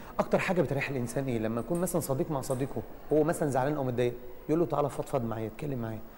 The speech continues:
بنخليهم يتكلموا، نخليهم يفتحوا قلبهم. فاحنا بنسمع منهم مشاكلهم، نبتدي نديهم حل لمشاكلهم، فنبتدي نديهم ألفة مع بعض في البيت. لو البيت ما اتظبطش، حالة النفسية للولد هتبقى صعبة جدًا. فعشان كده احنا لازم نشتغل على الأب وعلى الأم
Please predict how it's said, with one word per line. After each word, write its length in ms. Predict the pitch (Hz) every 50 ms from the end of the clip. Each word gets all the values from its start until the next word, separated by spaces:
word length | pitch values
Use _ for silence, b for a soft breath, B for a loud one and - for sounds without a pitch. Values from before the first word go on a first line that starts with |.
| B B B B
بنخليهم 360 | 139 127 - 160 180 226 226
يتكلموا، 500 | 226 226 - 151 139 143 147 135 120 110
نخليهم 240 | - - 117 120 175
يفتحوا 320 | - - - - - -
قلبهم. 360 | 143 127 143 135 113 113 110 - B B B B B B B
فاحنا 240 | B 180 165 185 202
بنسمع 300 | 165 170 185 - 175 156
منهم 240 | 156 165 175 175 151
مشاكلهم، 440 | 139 - 143 127 - 147 131 117 113
نبتدي 340 | 113 - - 185 160 180 170
نديهم 380 | 156 143 127 127 202 196 160
حل 260 | - - - 208 208 175
لمشاكلهم، 580 | 147 139 135 127 - 135 - 151 131 123 117 - B B B B B B
فنبتدي 440 | - 147 143 131 - 190 180 165 180
نديهم 400 | 165 143 139 190 180 170 - 190
ألفة 180 | 185 - 165
مع 140 | 156 147 143
بعض 260 | 135 160 160 160 147
في 140 | 143 - 147
البيت. 380 | 135 120 120 117 110 - - - - B B B B B B - - -
لو 180 | 131 131 135 135
البيت 220 | 127 123 165 175
ما 60 | 185 170
اتظبطش، 440 | 135 156 156 147 175 196 - - 226 262 - - - -
حالة 280 | - - 175 170 165 -
النفسية 300 | 151 139 135 - - 165
للولد 300 | 160 151 156 160 156 135
هتبقى 320 | 117 - 151 139 - -
صعبة 300 | - - - 117 113 120
جدًا. 240 | 107 110 107 110 113 - - B B B B B B -
فعشان 280 | - 131 - - 135 -
كده 140 | 160 151
احنا 160 | - - 143 143
لازم 260 | 147 147 139 147 143
نشتغل 360 | 135 - - 165 131 147 147
على 140 | 139 135 135
الأب 220 | 139 - - 180 - - - - - -
وعلى 240 | 151 139 127 131 131
الأم 240 | - - 180 208